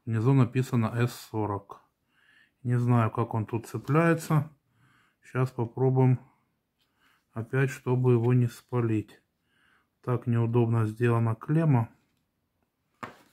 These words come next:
Так. Пробуем поднять ее.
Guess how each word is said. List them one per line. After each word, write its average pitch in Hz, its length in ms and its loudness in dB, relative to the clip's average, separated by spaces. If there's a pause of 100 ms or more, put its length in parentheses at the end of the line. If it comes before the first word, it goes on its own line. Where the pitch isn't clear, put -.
(2500)
Так. - 720 -6 (1200)
Пробуем 127 960 0 (1200)
поднять 120 680 -2
ее. 151 300 0